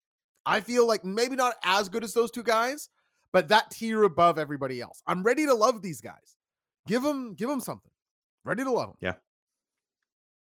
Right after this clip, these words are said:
Speaker 1: Wardlow is the devil mask guy? That's not the worst idea, I guess, C-Sepa. He is, I mean, he's got the M J F wristbands on. He is gonna fight M J F on this run.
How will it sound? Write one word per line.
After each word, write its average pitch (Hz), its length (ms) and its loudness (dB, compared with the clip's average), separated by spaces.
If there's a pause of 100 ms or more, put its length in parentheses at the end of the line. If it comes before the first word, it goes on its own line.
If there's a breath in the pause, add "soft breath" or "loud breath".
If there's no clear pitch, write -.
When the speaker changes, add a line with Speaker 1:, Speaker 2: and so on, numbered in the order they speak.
(1000)
Speaker 1:
Wardlow 190 340 2
is 185 100 -2
the 165 80 -2
devil 135 340 -8
mask 190 360 -6
guy? 220 220 -6
That's 226 180 -12
not 143 120 -12
the 90 60 -16
worst 87 200 -18
idea, 90 280 -18
I 90 40 -18
guess, 87 200 -20
C-Sepa. 90 460 -16 (180)
He 202 160 0
is, 202 120 0
I 180 120 -2
mean, 190 100 0
he's 185 100 0
got 190 180 0
the 160 120 -4
M 156 160 -6
J 139 220 -6
F 127 140 -10
wristbands 104 580 -12
on. 92 200 -12
He 117 120 -6
is 120 100 -6
gonna 107 160 -8
fight 104 220 -8
M 90 120 -14
J 90 160 -12
F 92 200 -12
on 87 120 -16
this - 180 -20
run. 87 260 -16